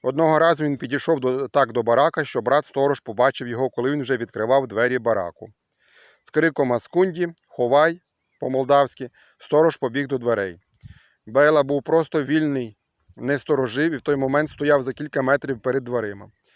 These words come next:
Пів метра від Бейли старенький наш брат-пенсіонер переписував собі якийсь лист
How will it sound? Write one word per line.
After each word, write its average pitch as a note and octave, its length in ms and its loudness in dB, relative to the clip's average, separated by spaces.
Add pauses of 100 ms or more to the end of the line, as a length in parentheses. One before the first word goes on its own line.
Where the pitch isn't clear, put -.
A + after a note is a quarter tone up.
(300)
Пів D#3 160 2
метра D3 340 0
від A#2 140 -6
Бейли D3 300 2
старенький C3 500 -2
наш A2+ 140 0
брат-пенсіонер C3 960 -2
переписував B2+ 680 -2
собі B2 240 -8
якийсь B2 460 -8
лист C3+ 340 -6